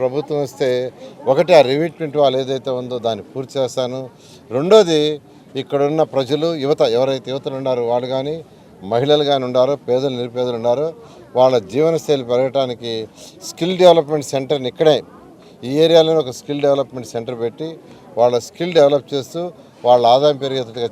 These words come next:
చేస్తానని మీ అందరికీ తెలియజేస్తున్నాను. నేను ఎమ్మెల్యేగా ఇక్కడ కంటెస్ట్ చేస్తున్నాను, వేమిరెడ్డి ప్రభాకర్ రెడ్డి గారు ఎంపీగా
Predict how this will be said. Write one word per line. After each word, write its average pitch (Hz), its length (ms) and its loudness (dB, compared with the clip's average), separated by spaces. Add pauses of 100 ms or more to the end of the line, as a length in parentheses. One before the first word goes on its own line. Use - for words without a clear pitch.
చేస్తానని 113 440 -4
మీ 101 100 -10
అందరికీ 123 320 -10
తెలియజేస్తున్నాను. 117 680 -10 (520)
నేను 120 240 -2
ఎమ్మెల్యేగా 139 420 0
ఇక్కడ 113 220 -8
కంటెస్ట్ 120 340 -8
చేస్తున్నాను, 123 400 -6 (640)
వేమిరెడ్డి 143 440 0
ప్రభాకర్ 127 360 2
రెడ్డి 123 180 -6
గారు 113 160 0
ఎంపీగా 120 280 -6